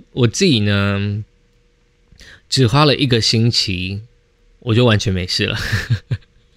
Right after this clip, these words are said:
而且也是因为，呃，哦，重点是我在当下是非常喜欢他的哦，就是我是，我在当下我的感情还是很浓的哦。然后呢，也因为这件事情，我朋友就是直接帮我取了一个绰号，叫做锤头杀。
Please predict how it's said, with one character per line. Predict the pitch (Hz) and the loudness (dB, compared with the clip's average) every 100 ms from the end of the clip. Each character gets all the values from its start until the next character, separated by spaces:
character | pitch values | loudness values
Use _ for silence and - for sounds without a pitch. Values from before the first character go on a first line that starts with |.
| - _ _ _ _ - - - - - - 175 190 - - | -20 _ _ _ _ -20 -20 -20 -14 -14 -2 2 2 4 2
而 | 214 | 4
且 | 170 127 175 196 185 151 - | 2 0 0 -2 0 -2 2
也 | 139 | 2
是 | 131 | 4
因 | 180 | 4
为， | 185 165 | 4 2
呃， | - 175 - - 131 | 2 0 0 -10 0
哦， | 156 | 2
重 | 143 220 196 | 4 6 6
点 | 123 | 6
是 | 120 170 | 6 6
我 | 151 117 | 6 6
在 | 110 160 | 4 4
当 | 147 | 4
下 | 139 | 4
是 | 135 127 | 4 2
非 | 127 | 4
常 | 117 107 | 4 4
喜 | - | 2
欢 | 92 92 | 0 -2
他 | 95 90 | -2 -2
的 | 90 | -4
哦， | 95 107 _ _ - | -6 -10 _ _ -2
就 | 151 | 2
是 | 147 | 6
我 | 113 | 4
是， | 151 147 - | 2 -4 -2
我 | 127 | 0
在 | 117 | 2
当 | 170 147 | 4 4
下 | 135 | 4
我 | 127 | 4
的 | 107 | 2
感 | 110 104 | 2 0
情 | 101 | 2
还 | 107 | 2
是 | 117 | 4
很 | 117 101 101 107 | 6 8 8 6
浓 | 98 92 | 6 4
的 | 101 101 | 4 2
哦。 | 98 95 - - - - - - | 0 -4 -12 -20 -20 -20 -10 -2
然 | 131 | 2
后 | 156 | 4
呢， | 160 131 | 4 4
也 | 127 117 | 4 4
因 | 143 | 4
为 | 160 | 4
这 | 147 | 6
件 | 147 | 4
事 | 135 127 | 4 2
情， | 113 | 2
我 | 101 | 2
朋 | 98 113 | 0 2
友 | 117 104 | 2 2
就 | 101 110 | 0 0
是 | 113 110 107 | 2 2 0
直 | 104 107 | -2 0
接 | 117 | 0
帮 | 127 120 | 2 2
我 | |
取 | 110 104 | 2 -2
了 | 101 | -2
一 | |
个 | 101 | -2
绰 | 101 120 | -2 0
号， | 107 104 | 0 0
叫 | 107 | 0
做 | 113 | 0
锤 | 107 - 95 | -2 -2 -4
头 | 92 87 92 | -4 -6 -4
杀。 | - 90 - | -4 -4 -10